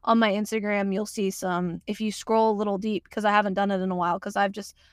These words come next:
had so much work to do. Um, if you scroll a little deep, you'll see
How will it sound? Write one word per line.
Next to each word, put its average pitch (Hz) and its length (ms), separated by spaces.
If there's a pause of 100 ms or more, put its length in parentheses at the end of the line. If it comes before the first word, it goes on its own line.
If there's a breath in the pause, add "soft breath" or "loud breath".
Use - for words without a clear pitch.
had 254 180
so 381 80
much 233 200
work 240 160
to - 80
do. 202 280
Um, 233 540 (600)
if 277 100
you 226 120
scroll 240 300
a 226 40
little 220 160
deep, 220 260
you'll 214 140
see 196 400